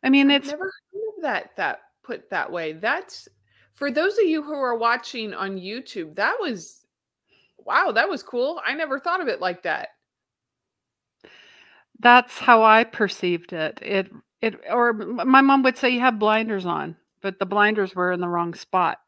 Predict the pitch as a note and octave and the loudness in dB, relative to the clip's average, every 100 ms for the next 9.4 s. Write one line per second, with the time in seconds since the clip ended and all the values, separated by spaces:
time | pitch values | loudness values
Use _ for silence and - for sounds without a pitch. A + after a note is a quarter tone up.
0 | _ _ _ A3+ A3 A#3+ C#4 C4+ G#3+ G3+ | _ _ _ -8 -2 2 4 4 2 0
1 | A3 A#3+ A#3 A#3 A3+ A3+ - - - A3 | 0 0 2 4 2 -2 -16 -6 0 0
2 | F#3+ - - A#3 G#3 F#3+ G#3 B3 A3+ A3 | 0 -10 2 2 2 0 2 4 6 4
3 | - G3+ G3 - G3+ G#3+ G#3 - D#3 D#3+ | 2 -2 -4 -6 -2 -2 -2 -4 -12 -14
4 | _ G#3 A#3 A#3 A#3 A#3+ A#3 A3+ F3+ E3+ | _ -6 -4 -2 -4 -2 -2 -2 -4 -6
5 | E3+ G#3+ G#3 F#3 F3 E3 F#3 A#3+ A3+ A3+ | -4 -4 -2 -4 -4 -6 -4 -2 -2 -2
6 | G#3+ G#3+ A#3 A3+ G3 F3 _ _ - G3+ | -2 0 -2 -4 -4 -6 _ _ -6 -4
7 | F#3 F3 - D#3 E3 - _ G3+ F#3+ F#3 | -2 -6 -8 -12 -14 -16 _ -8 -6 -4
8 | G#3 - E3 E3+ A3 G3+ F#3+ F#3 A3 F3+ | -4 -6 -6 2 2 2 0 0 0 -2
9 | D3+ F#3 G#3+ A3 | -2 0 2 0